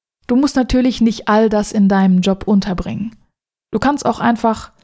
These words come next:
ein weiteres Fass aufmachen. In Teilzeit gehen oder nebenberuflich gründen. Oder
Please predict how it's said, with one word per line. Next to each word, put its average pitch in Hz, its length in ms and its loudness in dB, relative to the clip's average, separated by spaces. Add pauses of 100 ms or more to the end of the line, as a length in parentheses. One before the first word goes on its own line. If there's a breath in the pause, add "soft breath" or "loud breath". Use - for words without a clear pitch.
(220 soft breath)
ein 196 160 0
weiteres 240 420 0
Fass - 220 -4
aufmachen. 202 640 -4 (840 soft breath)
In 208 180 2
Teilzeit 247 600 -2
gehen 185 360 0 (380 loud breath)
oder 190 440 -2
nebenberuflich 208 720 0
gründen. 240 600 -4 (840)
Oder 269 400 0